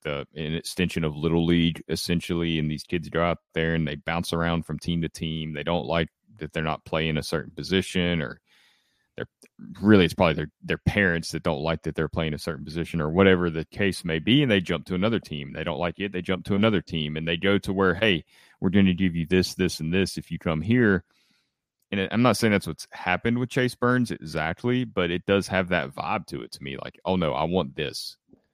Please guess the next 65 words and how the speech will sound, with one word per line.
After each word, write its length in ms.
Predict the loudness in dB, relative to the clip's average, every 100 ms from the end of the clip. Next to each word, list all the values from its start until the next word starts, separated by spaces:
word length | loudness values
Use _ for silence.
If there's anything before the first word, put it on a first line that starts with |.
| _ -4
Well, 100 | 0
you 60 | 2
could 160 | 2
stay 180 | 4 4
at 80 | 4
Tennessee, 540 | 0 0 0 2 2
and 100 | 0
you 80 | 0
can 160 | -2 -2
prove 300 | 2 2 2
that 120 | -2
you 100 | -4
can 160 | -4
be 100 | -4
back 260 | -2 -4 -4
in 80 | -4
the 80 | -4
rotation, 560 | -4 -4 -6 -4 -6
and 160 | -4 -6
you 80 | -6
can 160 | -6
try 140 | -4 -2
to 80 |
make 180 | -2 -2
another 300 | -2 -2 -2
run 280 | 0 2 2
with 120 | 0
this 200 | -4 -8
team 280 | -2 0 0
that 120 | -4
you've 160 | -8 -4
been 200 | 0 0
with 160 | -2 -6
the 100 | -8
last 300 | -8 -10 -8
two 160 | -6
seasons, 540 | -6 -8 -6 -6 -6 -8 _ _ _ _ _ -6
or 60 | 0
you 80 |
can 160 | 4 6
jump 200 | 6 4
to 120 | 4
a 60 | 4
program 420 | 4 2 2 0
that's 160 | 0 -2
promising 460 | -2 -2 -2 -4
to 60 | -4
give 200 | -2 -2
you 80 | 0
that 160 | -2 -2
no 80 |
matter 240 | -2 -2 0
what. 320 | 4 2 2 _ _ _ _ _
And 100 | 4
what 80 | 6
happens 260 | 6 6 4
if 80 |
he 80 | 4
goes 220 | 6 6
to 100 | 4
T 180 | 0 0
C 180 | 2 2
U 300 | 6 6 6
and 140 | 2
he 300 | 0 -2 -4